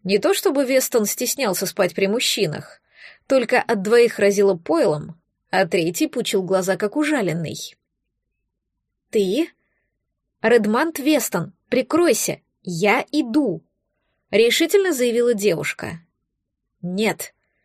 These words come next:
выкрикнул лорд Вестон, надеясь, что беспокойная девица не станет вламываться в спальню жениха, пусть даже липового. На долю секунды маг поверил в благоразумие Олессы.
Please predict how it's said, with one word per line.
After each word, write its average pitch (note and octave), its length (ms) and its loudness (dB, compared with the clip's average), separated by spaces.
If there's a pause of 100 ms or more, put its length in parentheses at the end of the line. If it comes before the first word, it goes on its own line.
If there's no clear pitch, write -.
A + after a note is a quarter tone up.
(340)
выкрикнул A#3 580 0
лорд A3+ 260 2
Вестон, C4+ 380 0
надеясь, A3+ 320 0
что A#3+ 140 0
беспокойная A3+ 580 0
девица C#4+ 380 -2
не D4+ 80 -4
станет C#4 400 -2
вламываться A3+ 580 0
в - 20 -8
спальню G3 380 0
жениха, G3 540 -2 (340)
пусть A3 180 0
даже A#3+ 240 4
липового. E3+ 680 0 (1040)
На A3+ 80 2
долю E4 240 4
секунды D4+ 480 -2
маг C4+ 300 -2
поверил C4+ 460 2
в F3 60 -8
благоразумие G3+ 640 2
Олессы. G3+ 600 -2